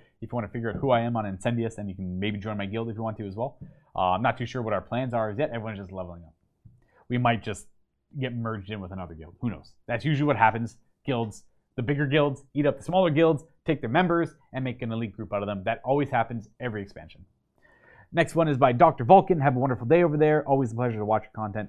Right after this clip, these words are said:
Thank you very much, Doctor Vulcan, and I will see you next time on the next Sit and Talk or the next live show. Starmex! Have a great day, Luca. Oh, thank you very much. And, uh, the last actual question, I'm, I'm actually not going over by too much.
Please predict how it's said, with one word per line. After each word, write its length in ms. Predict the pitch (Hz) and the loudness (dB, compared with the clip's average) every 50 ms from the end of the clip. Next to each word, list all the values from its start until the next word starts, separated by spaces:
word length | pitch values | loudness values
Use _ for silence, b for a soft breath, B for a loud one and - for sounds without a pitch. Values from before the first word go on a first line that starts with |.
| - _ _ | -10 _ _
Thank 240 | - 143 165 151 - | -6 -6 -6 -6 -6
you 80 | - 143 | -4 -2
very 200 | 143 143 139 139 | 0 0 0 0
much, 200 | 151 143 147 - | -2 -4 -4 -2
Doctor 240 | - 135 120 - | -4 -4 -2 -2
Vulcan, 400 | 110 127 151 160 156 175 156 151 | 0 2 2 2 2 -2 -6 -6
and 140 | 107 120 120 | -4 -2 2
I 140 | 151 202 214 | 2 4 2
will 100 | 185 143 | 2 0
see 160 | - - 185 | -4 -8 -6
you 420 | 180 165 156 151 147 143 139 127 - | -4 0 2 2 2 0 -2 -4 -6
next 220 | 143 143 - - - | -8 -10 -10 -10 -8
time 280 | - 127 123 123 123 110 | -6 -6 -4 -4 -4 -4
on 160 | 110 110 107 | -4 -4 -4
the 80 | 107 107 | -4 -4
next 200 | 117 107 - - | -6 -6 -6 -8
Sit 100 | 120 101 | -12 -12
and 80 | 104 | -8
Talk 240 | - 113 107 107 - | -6 -6 -6 -2 4
or 260 | 202 233 226 202 151 120 | 6 8 8 6 6 0
the 80 | 135 | -4
next 200 | 135 131 117 - | -4 -4 -6 -6
live 160 | 104 90 90 | -8 -10 -10
show. 180 | - - 82 85 _ _ _ _ _ _ _ _ _ _ b b b b b b - _ _ _ _ _ _ _ _ _ _ _ _ _ _ _ _ _ _ - | -12 -16 -18 -18 _ _ _ _ _ _ _ _ _ _ b b b b b b -20 _ _ _ _ _ _ _ _ _ _ _ _ _ _ _ _ _ _ 4
Starmex! 760 | - - 294 311 311 269 208 - - - - - - - - _ _ _ _ - | 10 12 12 12 12 12 10 8 6 -2 -12 -12 -12 -16 -18 _ _ _ _ 6
Have 120 | 170 185 | 6 8
a 20 | 185 | 8
great 160 | 185 185 147 | 8 6 6
day, 120 | 139 147 | 6 4
Luca. 300 | 139 135 117 - 127 113 - | 4 2 2 0 -2 -2 0
Oh, 240 | - 139 104 - - _ - | 2 0 0 0 -6 _ -10
thank 160 | 139 135 107 | -10 -10 -10
you 80 | 95 85 | -10 -10
very 140 | - 98 92 | -10 -10 -10
much. 240 | 87 82 - - - _ _ _ _ _ _ _ _ _ _ _ - | -10 -12 -14 -18 -20 _ _ _ _ _ _ _ _ _ _ _ -6
And, 340 | 135 135 139 139 135 131 131 | -4 -2 0 0 2 4 6
uh, 220 | 131 127 123 123 | 6 8 6 6
the 140 | 120 117 127 | 4 2 2
last 320 | 117 139 170 185 160 - - - | 6 8 8 8 8 6 0 0
actual 400 | 135 151 170 - - 165 139 113 | 2 2 2 2 0 -4 -6 -4
question, 480 | - - 110 98 - - 120 131 131 - - | -2 0 -2 -2 -2 -4 -6 -6 -8 -8 -8
I'm, 220 | 123 123 120 117 | -6 -6 -6 -4
I'm 120 | 117 123 156 | -2 0 0
actually 220 | 160 156 - 143 | 0 0 -2 -6
not 140 | 143 123 110 | -6 -6 -6
going 160 | 110 104 101 | -6 -6 -4
over 160 | 123 131 113 | -4 -4 -4
by 140 | 98 95 95 | -4 -6 -6
too 120 | 95 - 101 | -8 -8 -10
much. 140 | 104 101 | -12 -12